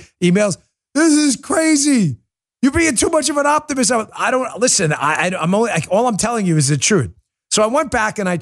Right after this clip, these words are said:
I wanted to give you some historical perspective here on where we are. And I found a great article by James Freeman talking about, the, the article's, the Freeman titles, he covers a lot of stuff. It's just Progressive Now a Bad Word in U S Politics.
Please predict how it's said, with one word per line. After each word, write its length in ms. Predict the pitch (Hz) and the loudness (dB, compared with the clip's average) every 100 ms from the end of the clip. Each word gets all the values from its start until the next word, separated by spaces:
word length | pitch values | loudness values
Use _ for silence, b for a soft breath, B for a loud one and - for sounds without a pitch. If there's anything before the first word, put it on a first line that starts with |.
| - | -4
I 100 | 170 | -2
wanted 240 | 196 185 | -2 -2
to 80 | 175 | 0
give 200 | 151 165 | 0 2
you 100 | 160 | 2
some 200 | - 143 | 2 2
historical 580 | 139 - 156 143 120 120 | 2 2 2 0 -2 -4
perspective 680 | 135 - - 143 113 123 98 | -2 -2 0 -2 -2 -8 -10
here 280 | 110 90 90 b b | -12 -12 -14 b b
on 140 | 151 | -2
where 160 | 165 160 | 0 2
we 160 | 156 | 2
are. 140 | 180 160 | 2 2
And 80 | 143 | 0
I 60 | |
found 240 | 139 202 208 | 0 0 0
a 40 | |
great 240 | 165 185 | 0 2
article 540 | 170 170 160 - 127 110 _ _ | 2 2 0 -2 -4 -4 _ _
by 160 | - 147 | -2 0
James 380 | 123 175 165 - | 2 2 2 2
Freeman 400 | 170 170 135 76 _ _ _ _ - | 2 2 0 -4 _ _ _ _ -4
talking 420 | 214 247 226 185 | -2 -2 0 0
about, 240 | 160 160 | 2 0
the, 120 | 175 | -2
the 140 | 170 180 | 0 2
article's, 640 | 233 214 185 151 - - _ _ 160 _ | 2 0 0 0 0 -2 _ _ -20 _
the 100 | 147 | -6
Freeman 340 | - 175 156 | 0 2 2
titles, 280 | 127 131 113 | 2 0 0
he 80 | 127 | -2
covers 260 | 139 131 | -2 0
a 60 | 104 | 0
lot 120 | 101 | -2
of 60 | 90 | -2
stuff. 180 | - 95 | -4 -4
It's 80 | |
just 220 | 135 113 - | -4 -6 -2
Progressive 500 | 143 160 165 165 135 | -2 0 0 0 0
Now 200 | 135 131 | 0 0
a 40 | |
Bad 280 | 113 127 123 | 0 -2 -2
Word 220 | 123 117 | -4 -4
in 60 | 113 | -8
U 140 | 110 | -12
S 100 | 104 | -10
Politics. 500 | - 139 131 117 90 | -4 -2 -2 -4 -16